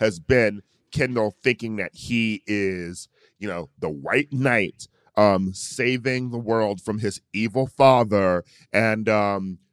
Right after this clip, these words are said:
it blowing up in his face, like, all of his interviews that he gives, you know, trying to get a good tweet, trying to think that he is, like, you know, like, cool and, like, really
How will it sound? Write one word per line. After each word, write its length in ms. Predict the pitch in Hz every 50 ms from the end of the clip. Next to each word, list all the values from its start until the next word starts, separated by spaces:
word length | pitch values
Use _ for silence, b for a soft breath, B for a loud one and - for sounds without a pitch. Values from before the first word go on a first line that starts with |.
| _ _ _ _ _
it 220 | - 123 - -
blowing 320 | 95 110 113 117 123 135 131
up 100 | 131 123
in 120 | 131 123 123
his 160 | 123 110 -
face, 340 | - - 135 147 139 135 -
like, 160 | 113 101 95 -
all 200 | - 110 110 117
of 80 | 117 110
his 160 | 123 110 - _ -
interviews 460 | 104 110 113 110 98 107 110 107 101 -
that 120 | 92 - -
he 140 | 110 107
gives, 460 | 92 78 - 104 104 101 98 98 98 101
you 80 | 104
know, 100 | 98 95
trying 200 | 92 - 101 95
to 80 | 95 90
get 120 | 82 92
a 60 | 82
good 180 | 78 85 78 -
tweet, 460 | - - 104 110 123 117 117 113 - _ b b b b
trying 260 | - - 113 98 95
to 60 | 92
think 300 | 87 - - 107 104 90
that 160 | - 92 - -
he 300 | - - 107 107 104 104
is, 200 | 98 92 - -
like, 180 | 95 87 -
you 80 | 107 107
know, 120 | 101 92 92
like, 220 | 92 87 80 - _ b b b b b b b -
cool 640 | - - 175 165 147 135 123 113 107 98 95 98 - -
and, 180 | 101 107 110
like, 220 | 107 107 107 104 - -
really 360 | 107 104 113 123 120 123